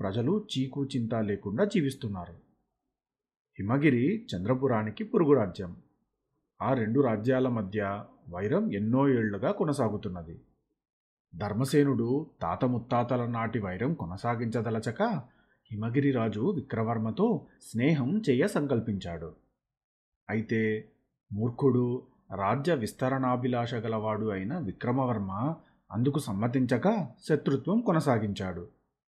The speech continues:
ధర్మసేనుడు విక్రమవర్మను అవలీలగా ఓడించగల సత్తా కలిగిన వాడైనప్పటికీ అలాంటి ప్రయత్నం ఏనాడూ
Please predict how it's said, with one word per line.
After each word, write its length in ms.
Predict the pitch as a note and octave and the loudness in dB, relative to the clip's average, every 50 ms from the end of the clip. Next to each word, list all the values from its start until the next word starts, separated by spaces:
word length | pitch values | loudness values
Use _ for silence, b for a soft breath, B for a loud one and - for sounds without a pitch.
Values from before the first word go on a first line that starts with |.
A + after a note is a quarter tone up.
| _ _ _ _ _ _ _ _ _ _ _ - | _ _ _ _ _ _ _ _ _ _ _ -10
ధర్మసేనుడు 920 | - G#2 F#2+ G2+ B2 C#3 C#3+ D3+ C#3 C#3 C3 A2 A#2 A#2+ C#3 F3+ A3 C#4 - G2+ | -8 -4 0 2 2 2 4 4 4 4 4 4 2 2 2 2 0 -2 -4 -8
విక్రమవర్మను 960 | F#2+ F#2+ - - C3 C#3 D3+ C#3 B2 B2+ A#2+ A#2 A2+ A2+ C3+ G3 A#3+ A#3+ - - - | -10 -8 -4 0 2 2 4 4 2 2 2 0 0 0 2 0 0 -2 -4 -6 -6
అవలీలగా 580 | - G#2 A#2 B2 B2 A#2+ A2 G#2+ F#2+ G2+ F3+ G3+ | -4 0 0 2 2 2 2 0 0 0 2 2
ఓడించగల 600 | D#3+ B2+ A#2 B2 B2 B2+ B2 B2 G#2 G#2 G#2 C#3 | 2 2 2 0 0 0 0 -2 0 0 0 -2
సత్తా 400 | F3+ - - A2+ - - C3+ B2+ | -2 -2 -4 -4 -2 -2 -2 -2
కలిగిన 360 | A2+ B2+ A#2+ A#2 A2 A#2+ A#2 | 0 0 -2 -2 -2 -2 -2
వాడైనప్పటికీ 1080 | A2 G#2+ G#2 F#2+ F2+ F2+ E2+ F2+ E2+ - G2 E2+ G#2 - - F#3+ A3 A3+ F3 - - - b b b b b - | 0 0 -2 -2 -2 -4 -8 -8 -8 -8 -8 -6 -6 -6 -4 -2 0 0 0 -2 -4 -8 b b b b b -4
అలాంటి 340 | A2+ B2 C#3 D3+ E3 D#3 F3+ | 0 2 2 4 4 4 2
ప్రయత్నం 520 | - - A#2+ G2+ G#2+ B2 A#2+ E3 F3+ G3 G3+ - A#2 | 2 2 0 0 0 0 0 -2 -2 -2 -2 -2 -4
ఏనాడూ 400 | A2+ A#2 A#2 A2+ G#2 G2+ D#3+ | -4 -2 -2 -2 -2 0 0